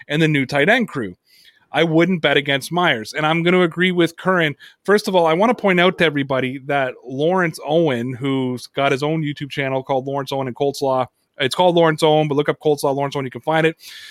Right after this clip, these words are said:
He covers the New England Pa-, or he covers the Indianapolis Colts, but he comes in here on Wednesdays at seven P M live with me, does in Patriots Outsider, giving an outsider's view on the Patriots. He also does film rooms for us, and he did a Jakobi Meyers film room.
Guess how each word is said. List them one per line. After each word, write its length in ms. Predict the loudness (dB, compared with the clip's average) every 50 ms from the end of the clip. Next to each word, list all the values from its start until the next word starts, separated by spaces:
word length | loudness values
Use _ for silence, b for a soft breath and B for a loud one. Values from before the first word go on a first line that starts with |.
| B B
He 80 | B -6
covers 460 | -2 0 0 2 2 0 -2 -2 -4
the 60 | -2
New 140 | 0 2 2
England 280 | 2 2 0 -2 -2 0
Pa-, 180 | 0 0 2
or 80 | 2 0
he 80 | 2
covers 260 | 2 2 2 2 0 0
the 120 | 0 0
Indianapolis 480 | 0 0 2 2 0 0 0 -2 -6 -2
Colts, 280 | 0 2 2 0 0
but 100 | -2 -4
he 40 | -4
comes 320 | -2 0 0 2 2 2
in 60 | 2 2
here 160 | 2 2 2
on 180 | 0 0 -2
Wednesdays 480 | 0 0 0 2 0 0 -2 -4 -4 -4
at 60 | -6
seven 240 | -6 -4 -4 -4 -6
P 160 | -4 -4 -4
M 100 | -2 -2
live 320 | -4 -2 0 0 0 0 -2
with 160 | -4 -4 -4
me, 140 | -6 -4 -4
does 160 | -4 -4 -4
in 100 | -6 -8
Patriots 400 | -6 -6 -6 -6 -6 -6 -4 0
Outsider, 540 | 0 0 0 0 -2 -2 0 0 0 -2 -4 B B B B B B B -2
giving 200 | 0 0 2 0
an 120 | 0 0
outsider's 680 | 2 2 2 2 0 0 2 2 4 4 2 0 -2 -6
view 380 | -12 -10 -6 -4 -2 -2 0 -2
on 120 | -2 -2
the 80 | -4 -2
Patriots. 420 | -2 -2 -2 0 -2 -4 -6 -4
He 80 | -2 -2
also 240 | 0 0 -2 -2
does 180 | 0 -2 -2 -2
film 380 | -2 -2 0 0 2 2 2 0
rooms 160 | 0 -2 -4
for 240 | -6 -4 -4 -4 -4
us, 140 | -6 -10
and 100 | -10 -6
he 140 | -2 0 0
did 360 | 0 2 4 4 4 2 2 -2 B B B B B B B B
a 80 | B -4
Jakobi 680 | -2 -2 -2 -2 0 2 2 2 2 0 -2 -2 -2
Meyers 540 | -4 -2 -2 0 2 2 2 0 -2 -4 -8
film 380 | -4 0 2 4 4 4 2 2
room. 320 | 0 0 -2 -4 -6 -10